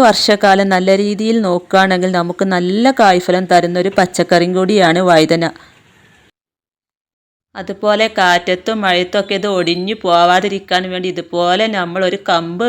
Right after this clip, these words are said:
വെച്ച് ഈ ചെടി ഈ കമ്പിലോട്ട് കൂട്ടിക്കെട്ടി കൊടുക്കണം. എങ്കിൽ അത് നല്ല രീതിയിൽ അവിടെ ഉറച്ചു നിന്നോളും, കാറ്റത്തൊന്നും ഒടിഞ്ഞു വീഴ്-, ആര-, ഇന്നത്തെ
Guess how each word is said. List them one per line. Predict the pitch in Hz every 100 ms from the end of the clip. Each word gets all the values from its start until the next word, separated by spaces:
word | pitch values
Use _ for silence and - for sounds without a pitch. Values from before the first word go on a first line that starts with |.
| 214
വെച്ച് | 175 160 - 202 196
ഈ | 226
ചെടി | - 175 160 196 247 - - _ -
ഈ | -
കമ്പിലോട്ട് | 208 185 175 180 185 240 -
കൂട്ടിക്കെട്ടി | 185 180 233 226 226 - 254 240
കൊടുക്കണം. | 190 175 - 170 196
എങ്കിൽ | 214 269 247
അത് | 208 214
നല്ല | 190 180 190 190
രീതിയിൽ | 180 185 180
അവിടെ | 170 170 247 - _ _ _ 220
ഉറച്ചു | 220 220 - 254
നിന്നോളും, | 220 185 170 165 156 -
കാറ്റത്തൊന്നും | 175 165 165 185 202 190 180 208
ഒടിഞ്ഞു | 185 175 190 202
വീഴ്-, | 170 156 156 - _ _ _ _ _ _ _ _ _ _ _ 180
ആര-, | 175 175 - _
ഇന്നത്തെ | 254 269